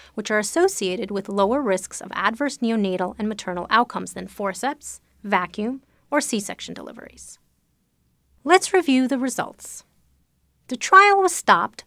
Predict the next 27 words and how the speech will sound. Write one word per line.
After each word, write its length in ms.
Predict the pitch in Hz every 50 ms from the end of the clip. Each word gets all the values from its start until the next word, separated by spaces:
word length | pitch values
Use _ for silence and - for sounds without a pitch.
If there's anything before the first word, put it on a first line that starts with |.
| _ _
following 360 | - 233 233 233 240 233 214
a 40 | 202
planned 420 | 208 - - 254 269 311 330 330
interim 400 | - 254 262 - - 285 285 277
analysis 580 | 285 269 220 185 170 180 - - - 196 196 -
after 280 | - 185 - - 180
seventy-five 680 | - - - - 247 294 311 339 330 - 269 254 254 -
percent 320 | - 240 - - 208 190
enrollment 640 | - 202 202 220 277 269 220 185 - - - - - - - - - -
because 300 | - 214 - 214 208 -
futility 640 | - 214 202 - - 320 330 320 320 330 330 320 277
and 160 | - 196 175
concern 640 | - - 190 185 - - - 247 254 277 277 277 -
about 360 | - 196 - 185 - - -
increased 420 | 226 277 269 - - 247 233 - -
morbidity 560 | 247 240 202 208 202 185 180 185 196 190 -
in 120 | 202 190
the 60 | 196
delayed 440 | 185 - 185 185 185 180 175 180 180
pushing 300 | - 220 208 - 202 202
group. 360 | 202 - - 247 - _ - - _ _ _ _ _ _ _ _ _ _ _ _ _ _ _ _ _ - _ _ -
Among 300 | - 240 285 330 359 392
the 60 | 403
patients 420 | - - 269 254 - - 262 247
that 160 | - 214 -
were 140 | - 185 190
enrolled, 640 | 196 202 208 269 330 339 220 185 180 - 240 240 -